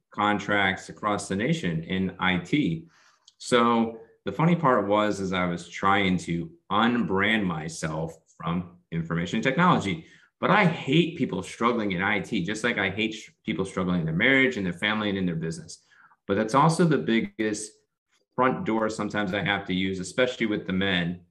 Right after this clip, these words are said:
compared to the ladies, is if I get into your boardroom, in a sense, and I'm helping you thrive there, then I can help you in your bedroom.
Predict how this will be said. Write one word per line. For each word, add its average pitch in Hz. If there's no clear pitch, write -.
compared 98
to 82
the 85
ladies, 87
is 95
if 87
I 90
get 131
into 131
your 98
boardroom, 80
in 95
a 85
sense, 82
and 82
I'm 98
helping 92
you 85
thrive 92
there, 82
then 98
I 87
can 92
help 90
you 87
in 85
your 78
bedroom. 82